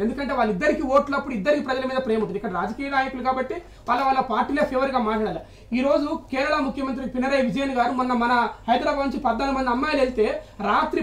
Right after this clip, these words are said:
పన్నెండున్నర ఒంటి గంట రాష్ట్ర ముఖ్యమంత్రి ఫోన్లు చేసి వెంటనే ఎస్పీలు పంపించి ఆ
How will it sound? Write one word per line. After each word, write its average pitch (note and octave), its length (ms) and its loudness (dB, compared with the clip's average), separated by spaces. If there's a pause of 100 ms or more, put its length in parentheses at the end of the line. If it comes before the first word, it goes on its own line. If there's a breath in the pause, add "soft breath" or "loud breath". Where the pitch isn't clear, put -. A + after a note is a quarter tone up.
(120)
పన్నెండున్నర D4+ 520 2
ఒంటి B3+ 200 -2
గంట C4+ 100 -2 (140)
రాష్ట్ర C4+ 300 0
ముఖ్యమంత్రి B3+ 420 -4
ఫోన్లు C4+ 340 -2
చేసి C4+ 200 -2
వెంటనే B3+ 280 -2
ఎస్పీలు B3+ 320 -6
పంపించి B3 340 -6 (320 loud breath)
ఆ A3 40 0